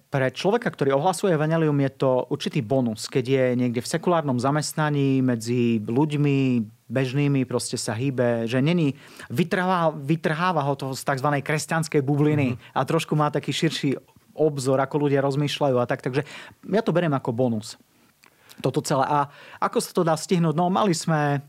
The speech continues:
Speaker 1: ešte než sme mali deti s manželkou, tak sme zažili aj také časy, že, eh, sme dve mesiace vlastne nemali voľný deň, lebo proste do práce cez týždeň a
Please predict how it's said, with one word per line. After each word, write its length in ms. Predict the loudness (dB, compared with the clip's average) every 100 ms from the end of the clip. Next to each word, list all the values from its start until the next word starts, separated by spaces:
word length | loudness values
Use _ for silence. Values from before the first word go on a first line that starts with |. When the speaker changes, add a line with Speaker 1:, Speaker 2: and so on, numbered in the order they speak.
| -10
Speaker 1:
ešte 260 | -8 -2 0
než 160 | 0
sme 120 | 0
mali 240 | 0 2 2
deti 480 | 2 0 2 2 2
s 120 | 2
manželkou, 600 | 0 2 0 0 0 0
tak 300 | -2 -4 -8 -20 -20 -20 -20
sme 140 | -4 -2
zažili 340 | 0 0 2
aj 100 | 2 2
také 180 | -2
časy, 320 | -2 -2 -2 -2
že, 100 | 0
eh, 300 | 2 2 2 0 0 2 0
sme 220 | -2 -4
dve 160 | -2 0
mesiace 380 | 0 0 -2 0
vlastne 240 | -2 0
nemali 240 | 0 2 2
voľný 260 | 2 0 0
deň, 180 | 0 0
lebo 180 | -2 -4
proste 280 | -8 -8
do 120 | -4 -2
práce 360 | 0 -2 -2
cez 160 | -4 -4
týždeň 540 | -4 -2 0 0 2 2
a 140 | 2